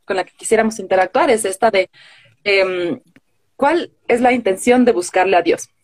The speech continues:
Porque vemos que, eh, aquí en estas porciones de, de los capítulos veintidós al veintisiete está esto de que, por ejemplo, Job mismo dice, "Si yo pudiera encontrar a Dios y exponerle mi queja".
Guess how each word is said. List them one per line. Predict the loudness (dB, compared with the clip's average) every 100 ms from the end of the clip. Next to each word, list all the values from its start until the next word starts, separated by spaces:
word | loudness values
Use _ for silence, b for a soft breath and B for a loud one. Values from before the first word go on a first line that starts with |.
| _ _
Porque | 0 2 2 2 -2
vemos | -2 0 0 0
que, | 2 2 0 _
eh, | -2 -2 -4
aquí | -10 -2 0
en | 0
estas | -2 -4
porciones | -2 -2 -2 -2 -2
de, | -2 -4 _ _ _
de | -6
los | -4
capítulos | -6 0 0 0
veintidós | -2 -2 -2 0
al |
veintisiete | -2 -2 -4 0 0 0 -6 B B B B B
está | -4 -2 -2
esto | 0 2
de | 2
que, | 2 0 -2 -6
por | -4
ejemplo, | -2 0
Job | 0 0
mismo | 0 -2
dice, | -2 -4
"Si | -2
yo | -2 0
pudiera | 0 2 2 0 -2 _ _
encontrar | -8 -2 -2 0 0 0
a |
Dios | 0 0 0
y | -4
exponerle | -2 0 0 2 0
mi | 0
queja". | -2 -6 -8